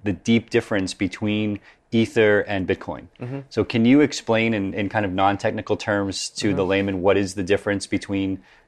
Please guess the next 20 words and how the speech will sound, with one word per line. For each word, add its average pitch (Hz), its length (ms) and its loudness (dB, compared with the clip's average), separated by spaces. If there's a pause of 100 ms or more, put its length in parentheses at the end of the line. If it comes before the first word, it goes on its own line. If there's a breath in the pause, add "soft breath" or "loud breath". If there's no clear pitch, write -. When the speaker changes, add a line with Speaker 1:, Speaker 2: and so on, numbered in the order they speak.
Speaker 1:
uh, 95 200 2
Bitcoin, 101 340 0
Ether? 107 240 2
Speaker 2:
Sure. 127 320 4
So 156 260 6
Speaker 1:
Yeah. 113 160 0
Speaker 2:
Bitcoin 180 720 2
is, 135 400 4
like, 127 140 4
kind 120 180 0
of 110 80 2
a 113 40 0
special 107 400 0
purpose 113 300 0
blockchain. 160 600 2
So 113 240 2
it's, 107 420 0
uh, 113 120 2
good 120 440 4
at 110 540 0